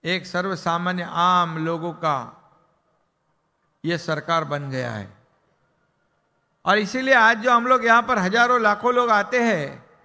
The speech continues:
सरकार बनने के बाद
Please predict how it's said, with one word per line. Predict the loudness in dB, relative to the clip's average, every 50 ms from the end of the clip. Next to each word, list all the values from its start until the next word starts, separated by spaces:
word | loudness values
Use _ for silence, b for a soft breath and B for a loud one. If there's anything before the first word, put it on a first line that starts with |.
| _ _ _ _ _ _ _ _ _ _ _ _ _ _ _ _ _ -6
सरकार | -6 -4 -4 0 2 2 2 2 0 -4 -10 -14 -20 -20 _ _ -6
बनने | -6 -6 -4 -4 -6 -6
के | -4 -4 0
बाद | 2 4 4 4 4 2 0 -10 -20